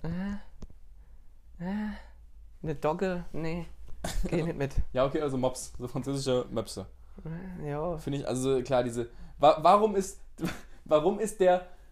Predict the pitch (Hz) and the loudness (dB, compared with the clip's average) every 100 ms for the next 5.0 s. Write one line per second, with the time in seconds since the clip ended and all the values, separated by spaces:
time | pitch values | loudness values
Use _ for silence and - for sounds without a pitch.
0 | - - - - - 202 240 220 147 139 | -20 -20 -20 0 8 10 10 8 4 0
1 | - - 160 165 165 170 196 294 339 277 | -8 4 6 8 6 8 8 8 4 2
2 | 240 226 220 170 131 127 - - 147 - | 2 2 2 2 2 -2 -4 2 4 4
3 | - 185 226 202 240 330 330 233 196 190 | 6 6 8 6 4 4 4 2 2 8
4 | 175 - 202 190 170 170 170 175 196 - | 10 10 10 8 8 8 4 4 4 2